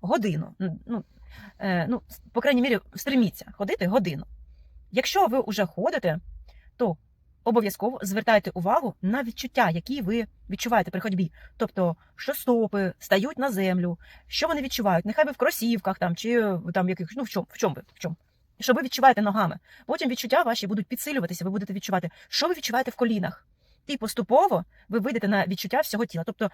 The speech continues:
тягніть за собою щодня, я не кажу, що там розвивати, але почніть хоча б дослухатися, що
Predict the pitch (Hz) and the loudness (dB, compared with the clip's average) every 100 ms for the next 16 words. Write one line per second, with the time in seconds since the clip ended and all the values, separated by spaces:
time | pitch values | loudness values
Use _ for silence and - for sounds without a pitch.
0 | - - 330 277 254 170 - 208 427 285 | -8 -2 0 2 0 -2 -6 -4 -2 -2
1 | - 214 320 349 302 403 453 - 294 254 | -4 -4 -2 -2 -4 -6 -14 -12 -6 -6
2 | 233 220 185 - 285 370 320 - 254 190 | -4 -6 -6 -2 -2 -2 -4 -2 -2 -2
3 | - - - _ - 190 247 190 302 214 | -6 -10 -10 _ -8 -4 -4 0 0 -2
4 | 160 - - - 233 | -8 -10 -10 -2 -2